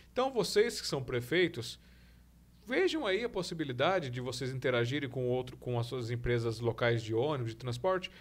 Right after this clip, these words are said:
pra que vocês, de repente, possam pegar esses grupos locais de vocês e possam, é, trazer pessoas pra assistir essas reuniões e levar eles pra participar de outras reuniões também.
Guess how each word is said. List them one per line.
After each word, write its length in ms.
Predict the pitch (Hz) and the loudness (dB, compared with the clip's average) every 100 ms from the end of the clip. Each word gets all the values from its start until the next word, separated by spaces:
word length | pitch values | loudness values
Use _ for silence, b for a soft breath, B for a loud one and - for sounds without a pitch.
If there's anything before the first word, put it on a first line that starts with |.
| b | b
pra 100 | - | -2
que 80 | 190 | 0
vocês, 280 | 208 196 233 | -2 -2 0
de 80 | 214 | 2
repente, 280 | 214 220 - | 2 2 -4
possam 400 | - 214 240 185 | 4 4 4 0
pegar 260 | - 147 151 | 0 4 4
esses 260 | 147 143 | 2 -4
grupos 400 | 120 156 214 151 | -2 -2 -2 -2
locais 460 | 135 123 127 127 123 | 0 0 4 4 4
de 60 | 117 | 0
vocês 500 | 113 - 180 202 - b b | -4 -4 -4 -4 -8 b b
e 60 | 185 | -2
possam, 480 | 175 180 180 156 123 b b b b | 6 6 6 0 -4 b b b b
é, 260 | 131 120 113 | 6 6 6
trazer 380 | 135 131 156 214 | 4 4 4 2
pessoas 520 | 175 - 165 175 160 | 0 0 0 2 0
pra 220 | - 120 | -2 -2
assistir 720 | 120 - 120 - 131 127 123 | -2 -6 -8 -6 -4 -2 -2
essas 300 | 123 120 113 | -4 -6 -6
reuniões 580 | 127 131 139 135 196 214 - | -2 0 0 -2 -2 -4 -6
e 40 | |
levar 380 | 247 247 247 240 | -4 0 2 4
eles 280 | 208 269 - | 4 2 -4
pra 140 | 143 | -4
participar 400 | 131 123 120 135 | 0 0 0 -2
de 40 | 123 | -2
outras 220 | 123 123 | -2 -4
reuniões 360 | 123 117 120 123 | 0 0 0 -2
também. 340 | 127 117 117 | -2 -2 -2